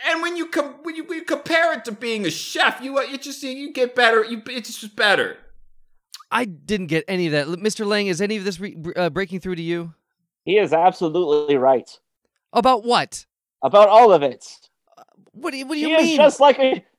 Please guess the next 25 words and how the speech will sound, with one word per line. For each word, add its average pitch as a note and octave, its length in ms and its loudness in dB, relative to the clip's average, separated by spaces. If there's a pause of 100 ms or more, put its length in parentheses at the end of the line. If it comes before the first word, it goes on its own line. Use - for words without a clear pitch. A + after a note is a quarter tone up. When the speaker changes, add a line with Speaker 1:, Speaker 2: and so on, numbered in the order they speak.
Speaker 3:
she - 160 -12
is A#3 120 -2
just A#3 220 2
like G3+ 160 2
a F#3+ 100 2
chef, F3+ 380 4
and D3 80 0
I've F3 380 4
been D#3 260 -12 (220)
trying E3+ 280 6
my E3 120 6
whole F3 300 4
life D#3+ 220 6
to D#3 60 -6
be D3 140 -2
a C3+ 80 0
chef, C3+ 380 0
but C#3 120 -2 (520)
all E3 180 8
I've D#3 120 8
done D3 180 2
is D3+ 320 -6 (260)
boil E3 220 6
the D#3 100 4
potato. C#3+ 720 -8